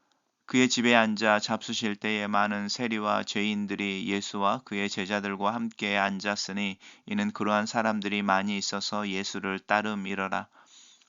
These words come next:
바리새인의 서기관들이 예수께서 죄인 및 세리들과 함께 잡수시는 것을 보고 그의 제자들에게 이르-, 이르되,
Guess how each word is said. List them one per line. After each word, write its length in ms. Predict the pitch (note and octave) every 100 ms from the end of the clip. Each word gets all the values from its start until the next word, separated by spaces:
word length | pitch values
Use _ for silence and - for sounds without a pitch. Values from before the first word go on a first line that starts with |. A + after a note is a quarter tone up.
| - -
바리새인의 540 | G#2+ A#2 C#3 B2+ B2+
서기관들이 920 | C3+ B2+ A#2+ A#2 A#2 A#2 A2+ A2+ G#2
예수께서 960 | G#2+ G#2+ - A#2+ A2+ - G#2+ A2+ G#2 G#2
죄인 460 | - G#2+ G#2+ G#2+ G2+
및 180 | G2+ G2
세리들과 640 | - A#2 A2 G#2+ G#2 G#2+
함께 600 | A#2+ A2+ - A2 G#2+ G2+
잡수시는 640 | G2+ G#2 - A2 G#2+ G#2+ G2+
것을 300 | G#2 - A2+
보고 420 | F#2 F2+ G2 B2 - - - -
그의 180 | G#2+ G2+
제자들에게 640 | G#2+ G#2 G#2+ G#2 G#2 G#2
이르-, 340 | G2 G2 G2 -
이르되, 560 | G#2+ G2+ F#2+ G2 G2